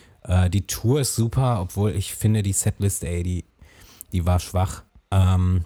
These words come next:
die Dangerous Tour Setlist war sehr schwach, weil es einfach kaum Songs von Dangerous, äh, auf der Tour gab irgendwie.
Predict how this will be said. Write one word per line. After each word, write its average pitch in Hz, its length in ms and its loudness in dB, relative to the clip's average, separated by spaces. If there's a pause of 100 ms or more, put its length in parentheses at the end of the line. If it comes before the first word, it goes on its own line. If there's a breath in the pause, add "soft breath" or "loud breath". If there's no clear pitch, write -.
(100)
die 98 180 2
Dangerous 139 380 0
Tour 139 160 0
Setlist 120 440 -2
war 92 120 2
sehr 92 200 2
schwach, - 360 -2 (600 soft breath)
weil 92 520 0
es - 160 -4
einfach 95 400 -2
kaum 92 240 0
Songs 95 240 0
von 92 200 0
Dangerous, 92 500 -2
äh, 87 320 0 (540 loud breath)
auf 92 180 -4
der 101 140 4
Tour 101 240 0
gab 92 280 0
irgendwie. 98 320 0